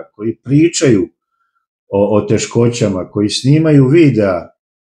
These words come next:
napuštenih, ostavljenih, starih, iznemoglih, da, da je, da je zaista to ono od srca. I onda idemo dalje. Znači,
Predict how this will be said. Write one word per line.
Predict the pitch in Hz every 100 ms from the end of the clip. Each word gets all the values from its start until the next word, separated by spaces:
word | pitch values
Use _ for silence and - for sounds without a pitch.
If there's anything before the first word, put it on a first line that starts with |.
| _ - -
napuštenih, | 113 139 135 - 101 85 -
ostavljenih, | 113 117 113 95 90 87
starih, | - 117 104 95 92
iznemoglih, | 85 107 113 98 87 - _ _ _ _ _ _ _
da, | 127 143
da | 110 139
je, | 135
da | 135 151
je | 147
zaista | 147 220 196 160
to | 147 185 147 - -
ono | 143 143 113 -
od | 117 98 -
srca. | 73 - - _ _ _ _ _ _ _ _ _ _ _ _ _ _ -
I | 180
onda | 233 214 156 - _ _ -
idemo | 110 101 101 87
dalje. | 69 65 - _ _ _ _ _ _ _ _ _ _ _ - _ _ _ _ _ _ - _ - - _ -
Znači, | 120 208 208 160 120 - -